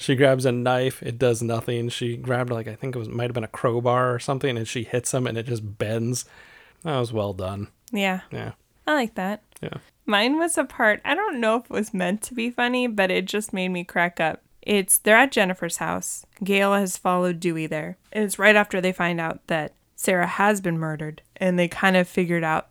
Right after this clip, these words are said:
Speaker 2: that Ghostface is following Stab Three's script. And the next person to die in the film is the character of Gail Weathers,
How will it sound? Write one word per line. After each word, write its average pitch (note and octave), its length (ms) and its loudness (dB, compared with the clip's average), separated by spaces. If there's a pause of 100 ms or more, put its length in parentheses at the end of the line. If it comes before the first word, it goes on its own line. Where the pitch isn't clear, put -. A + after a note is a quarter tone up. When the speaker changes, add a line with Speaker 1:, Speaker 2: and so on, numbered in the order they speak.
Speaker 2:
that D3+ 280 -2 (200)
Ghostface F#3 600 4
is F3+ 180 -2 (240)
following F#3 600 6 (240)
Stab F#3 400 4
Three's F#3 320 -2
script. - 480 -6
And G#3+ 140 4
the G#3 60 6
next G3 260 6
person A3 380 2
to G3+ 120 0
die F3+ 220 2
in F3 160 2
the E3+ 80 -4
film E3+ 420 -2
is F3 360 -2 (180)
the F#3 120 0
character F3 500 0
of E3 140 -4
Gail D#3+ 260 -2
Weathers, - 580 -6